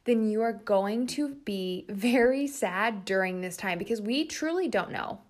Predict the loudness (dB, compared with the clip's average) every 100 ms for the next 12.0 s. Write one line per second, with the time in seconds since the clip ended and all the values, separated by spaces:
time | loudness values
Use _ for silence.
0 | -6 2 4 4 2 0 0 -2 -4 -8
1 | -10 -8 -8 -8 -10 -12 -12 -16 -16 -2
2 | 2 2 2 -2 2 0 2 0 2 0
3 | -2 -4 2 2 2 -2 -4 -6 -4 -4
4 | -4 -2 0 0 2 0 2 4 2 0
5 | -16 -20 _ _ _ _ -2 6 6 6
6 | 2 0 2 2 2 2 2 4 2 2
7 | 2 2 0 2 2 2 2 2 2 2
8 | 0 -2 -10 -2 0 2 0 -4 -4 2
9 | 4 4 2 2 0 2 4 6 4 2
10 | 2 2 2 -4 -4 4 6 6 4 2
11 | 2 0 -4 -14 _ _ -2 0 -2 -6